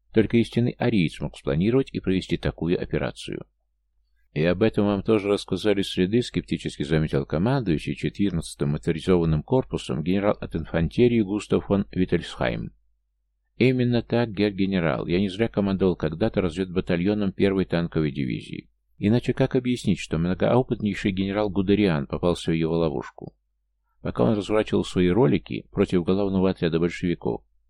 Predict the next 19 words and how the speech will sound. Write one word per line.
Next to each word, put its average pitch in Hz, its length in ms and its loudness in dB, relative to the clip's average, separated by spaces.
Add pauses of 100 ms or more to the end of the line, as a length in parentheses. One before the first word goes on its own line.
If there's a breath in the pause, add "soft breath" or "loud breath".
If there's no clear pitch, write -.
(100)
две 113 180 6
большие 107 380 2
группы 98 280 0
танков 98 420 0
обошли 87 340 -2
его 87 120 2
основные 78 420 -2
силы 127 460 0 (280)
по 120 120 0
целине 104 580 0 (120)
и 113 100 2
ударили 104 380 4
по - 120 -6
неприкрытой 87 500 -2
колонне 113 420 2
с - 120 -12
мотопехотой - 640 -2
и - 120 -6
артиллерией. 73 640 -4